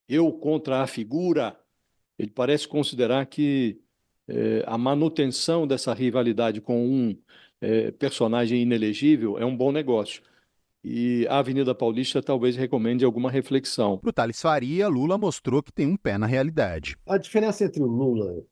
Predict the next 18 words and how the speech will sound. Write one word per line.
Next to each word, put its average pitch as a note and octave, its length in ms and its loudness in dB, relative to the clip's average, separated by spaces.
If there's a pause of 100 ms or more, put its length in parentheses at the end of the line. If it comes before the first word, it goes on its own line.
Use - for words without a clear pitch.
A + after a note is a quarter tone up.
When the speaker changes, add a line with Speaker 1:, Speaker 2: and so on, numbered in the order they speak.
(200)
Speaker 3:
e A2 80 0
o G#2 80 2
Bolsonaro F#2 760 -2 (440)
é B2 120 -4
que B2 120 -6
o F3 60 2
Lula C#3+ 320 0
tem, D3 500 -2 (440)
é, A#2+ 760 -2 (1400)
um C3+ 120 0
pé D#3 520 0 (100)
na B2 180 -2
realidade. C3+ 800 -2
O - 20 -8
Bolsonaro C#3 800 -2
nega E3+ 480 0
a F#3+ 60 -4
realidade. G3 800 -2